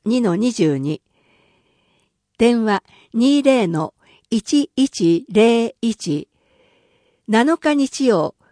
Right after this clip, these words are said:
川村クリニック、西二十二番町四の十六。二零の一五零五。十四日日曜、小島外科胃腸科医院、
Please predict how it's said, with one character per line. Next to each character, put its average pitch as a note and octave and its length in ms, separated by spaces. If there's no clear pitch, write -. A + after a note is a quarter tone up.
川 C#4+ 260
村 D4 260
ク - 140
リ D4 140
ニ B3+ 160
ッ - 40
ク、 E3 240
西 A#3 320
二 D#4+ 140
十 B3 200
二 G#3+ 160
番 A3 240
町 D3+ 420
四 A3 300
の D#3 160
十 F#3+ 260
六。 F3+ 420
二 D#4+ 380
零 D#4 280
の E3 280
一 D4+ 320
五 A#3+ 420
零 A#3+ 360
五。 F#3+ 420
十 D4+ 280
四 G#3+ 160
日 - 280
日 F#3 300
曜、 D#3+ 280
小 G#3+ 160
島 D4 320
外 C4 160
科 B3+ 200
胃 A3+ 120
腸 C4+ 340
科 A#3+ 240
医 A#3+ 240
院、 C#3+ 240